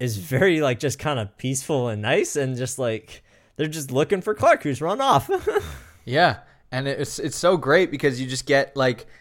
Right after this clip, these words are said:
Speaker 2: again, you get, it's, it's all about building the bond between this trinity that is not the trinity we know and love. It, it's a, it, they, they're slightly unfamiliar with each other, right? Um,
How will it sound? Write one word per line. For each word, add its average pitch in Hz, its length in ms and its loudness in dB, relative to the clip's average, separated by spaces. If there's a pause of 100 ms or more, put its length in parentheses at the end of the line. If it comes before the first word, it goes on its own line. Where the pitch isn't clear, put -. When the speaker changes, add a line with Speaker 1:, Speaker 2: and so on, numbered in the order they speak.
(340)
Speaker 2:
again, 127 320 2
you 117 100 -4
get, 123 220 0
it's, 120 220 -6 (100)
it's 127 160 -4
all 123 200 2
about 127 240 -2
building 123 280 -4
the 113 80 -8
bond 117 380 2
between 110 420 -6
this 104 240 -8 (140)
trinity 185 600 4
that 123 300 2
is 123 380 -2 (500)
not 135 340 4
the 143 60 -4
trinity 123 500 -4
we 110 600 -4 (180)
know 110 260 0
and 107 100 -4
love. 147 280 6
It, 107 160 0
it's 104 200 -4
a, 110 260 -6
it, 101 100 -8
they, 113 160 0
they're 113 220 -2
slightly 123 400 2
unfamiliar 113 500 -4
with 87 180 -10
each 82 140 -12
other, - 260 -10
right? 80 200 -10 (500)
Um, 95 560 -2